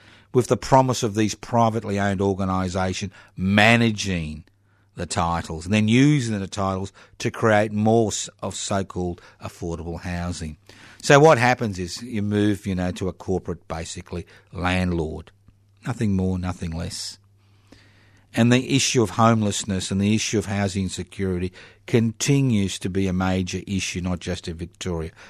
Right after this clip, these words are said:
but across the country. And our slogan is very simple.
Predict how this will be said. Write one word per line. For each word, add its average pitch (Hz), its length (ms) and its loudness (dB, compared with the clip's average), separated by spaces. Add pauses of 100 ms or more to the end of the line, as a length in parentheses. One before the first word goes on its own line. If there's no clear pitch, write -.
(100)
but 87 100 -8
across - 360 -6
the 95 80 -10
country. 90 380 -4
And 87 60 -2
our 120 200 4
slogan 90 400 2
is 85 80 -4
very 85 260 -4
simple. - 480 -8